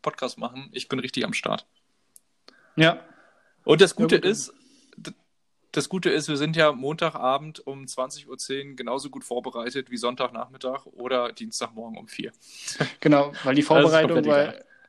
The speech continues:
Speaker 2: nach dem Podcast ist vor dem Podcast. Das heißt, wenn wir sonst sonntags au-,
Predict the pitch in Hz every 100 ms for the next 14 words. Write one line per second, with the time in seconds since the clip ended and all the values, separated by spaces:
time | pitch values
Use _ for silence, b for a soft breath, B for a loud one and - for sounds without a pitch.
0 | b _ 139 139 170 147 156 - 151 147
1 | - 151 151 135 131 123 139 131 123 131
2 | 131 135 123 123 131 135 131 127 135 -
3 | 139 131